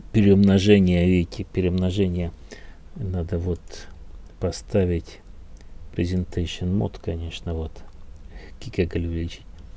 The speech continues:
И, а, видите, у нас умножение получается двенадцать.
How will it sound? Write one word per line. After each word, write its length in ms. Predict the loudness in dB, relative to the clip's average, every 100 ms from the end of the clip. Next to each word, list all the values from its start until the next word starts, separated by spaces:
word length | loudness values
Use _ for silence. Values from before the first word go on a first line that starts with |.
| -18 -18 -18 -18 -16 -2
И, 280 | 2 2 0
а, 680 | 0 0 2 0 -2 -6 -10 -16 -18 -16 -14 -12 0
видите, 400 | 2 2 2 -2
у 60 | 0
нас 400 | 0 -2 -6 -2
умножение 840 | 2 4 4 4 2 2 -2 -4 -10 -20 -20 -20 -20 -18 -18 -16 -18 -20 -12 0
получается 520 | 0 4 2 2 0
двенадцать. 680 | 4 4 4 0 -10 -12